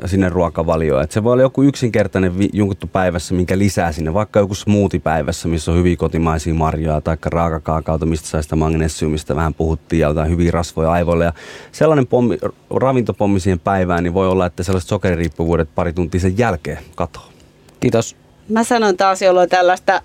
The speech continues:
Speaker 3: syömiskontrolloimistyyppistä, että sinussa ei ole mitään vikaa, ja sen, että, että älä jää yksin sen kanssa.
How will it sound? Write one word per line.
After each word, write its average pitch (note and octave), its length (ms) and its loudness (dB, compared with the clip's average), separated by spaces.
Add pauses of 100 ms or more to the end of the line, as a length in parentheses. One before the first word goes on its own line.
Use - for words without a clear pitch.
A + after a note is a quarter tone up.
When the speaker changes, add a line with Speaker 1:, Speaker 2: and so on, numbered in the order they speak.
Speaker 3:
syömiskontrolloimistyyppistä, G#3+ 2500 0
että F#3+ 200 -2
sinussa A3+ 600 2
ei F#3+ 380 2
ole F#3+ 280 4
mitään F3 720 2
vikaa, A#3 640 2 (520)
ja E3+ 300 2 (160)
sen, G3 440 0
että, E3+ 460 -2 (440)
että - 260 -6 (200)
älä G3+ 200 2
jää F3+ 260 4 (100)
yksin E3+ 480 0
sen D#3+ 280 2
kanssa. D#3+ 540 -2